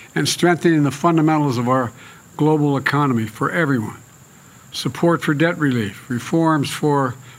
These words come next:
multilateral development banks, investments to bolster global health security, and to make the, sure the world is better prepared for the next pandemic.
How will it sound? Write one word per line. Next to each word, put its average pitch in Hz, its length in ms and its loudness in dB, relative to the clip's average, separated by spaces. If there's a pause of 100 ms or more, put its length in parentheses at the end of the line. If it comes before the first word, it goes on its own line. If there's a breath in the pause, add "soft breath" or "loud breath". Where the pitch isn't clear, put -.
(140 loud breath)
multilateral 147 680 0
development 135 500 0
banks, 101 480 -6 (420 loud breath)
investments 143 880 0
to - 140 -8
bolster 120 760 -2 (340 loud breath)
global 147 360 0
health 147 240 0
security, 107 580 -4 (400 loud breath)
and 127 100 0
to 135 60 2
make 160 300 0
the, - 100 0
sure 156 380 0
the 131 100 0
world 143 320 0
is 117 140 -2
better 143 340 -2 (240)
prepared 143 540 -2
for 131 80 -4
the 127 80 0
next 135 260 -2
pandemic. 127 540 0